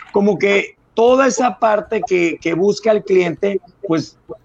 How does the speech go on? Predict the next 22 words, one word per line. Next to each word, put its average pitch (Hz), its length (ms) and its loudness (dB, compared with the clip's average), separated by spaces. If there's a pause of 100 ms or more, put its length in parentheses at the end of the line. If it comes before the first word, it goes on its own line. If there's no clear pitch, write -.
(120)
se 170 140 0
está, 190 720 0
está, 170 400 -2
no, 175 260 -4
no, 156 220 -4
no 160 180 -2
puede 196 240 2
ser. 160 380 -4 (600)
Entonces, 165 540 0
eh, 165 460 0
pues 156 140 -4
sí, 233 340 -2
las, 143 420 -2
las 139 340 2
propuestas 190 520 0
virtuales 190 680 0 (380)
pueden 160 640 0
parecer 156 400 -2
como 202 140 -2
una 202 100 0
buena 208 160 2
alternativa, 175 760 0